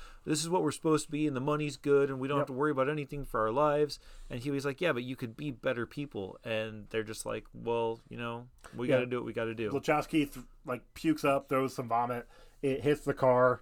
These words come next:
Speaker 2: 'cause Huey was able to dodge. He's like, "Look, look, you guys just have to listen to me." Oh, no. And he's like,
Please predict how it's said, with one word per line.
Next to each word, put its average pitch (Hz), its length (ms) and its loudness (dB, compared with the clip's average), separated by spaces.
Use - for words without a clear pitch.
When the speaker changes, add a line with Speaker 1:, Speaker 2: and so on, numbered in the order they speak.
Speaker 2:
'cause 117 300 -2
Huey 127 240 2
was 120 100 2
able 127 200 0
to 107 60 -6
dodge. 117 360 0
He's 147 120 -2
like, 156 120 4
"Look, 175 200 8
look, 165 220 6
you 139 260 -6
guys 170 200 6
just - 160 -12
have 170 140 0
to 151 60 0
listen 170 240 2
to - 60 -
me." 120 160 -4
Oh, 131 100 2
no. 107 260 -6
And 139 100 2
he's 143 100 6
like, 135 160 4